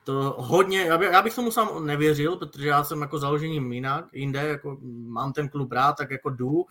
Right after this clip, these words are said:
očkovaný jsem, sednu si s nějakým rozestupem a dá se to řešit, ale ne, hodně lidí prostě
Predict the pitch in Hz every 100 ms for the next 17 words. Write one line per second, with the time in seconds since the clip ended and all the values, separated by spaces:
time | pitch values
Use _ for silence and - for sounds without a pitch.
0 | - - 123 - 131 135 139 131 131 143
1 | 151 123 127 131 135 143 139 131 120 117
2 | 113 123 127 135 123 139 143 139 147 135
3 | 123 127 151 131 127 - 165 165 - -
4 | 123 131 135 135 127 131 170 185 127 139
5 | 151 151 143 143 147 147 147 - 147 143
6 | 135